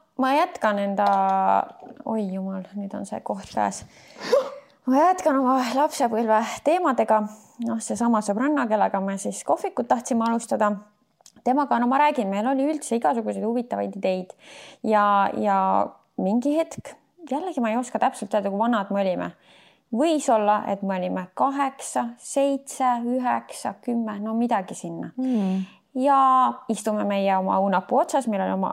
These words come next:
Speaker 1: sihuke õunapuu, kus otsas me käisime istumas. Ja me oleme nagu, me võiksime oma bändi teha. See oli veel see hetk,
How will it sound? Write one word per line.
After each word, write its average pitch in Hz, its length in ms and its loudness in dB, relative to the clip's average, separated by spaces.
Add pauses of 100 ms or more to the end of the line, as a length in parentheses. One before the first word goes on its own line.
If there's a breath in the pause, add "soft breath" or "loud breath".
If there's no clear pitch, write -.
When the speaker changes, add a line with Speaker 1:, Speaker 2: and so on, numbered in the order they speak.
Speaker 1:
sihuke - 340 -10
õunapuu, 226 480 2
kus 196 220 -6
otsas 196 280 -4
me 190 120 -4
käisime 196 320 -2
istumas. 214 400 -4 (600)
Ja 196 140 -6
me 196 100 -2
oleme 190 280 0
nagu, 185 320 -2 (720)
me 208 80 0
võiksime 208 420 0
oma 185 220 0
bändi 190 400 -4
teha. 196 240 -8 (1400 loud breath)
See - 240 0
oli 381 180 0
veel 220 220 0
see 277 280 2
hetk, 262 440 0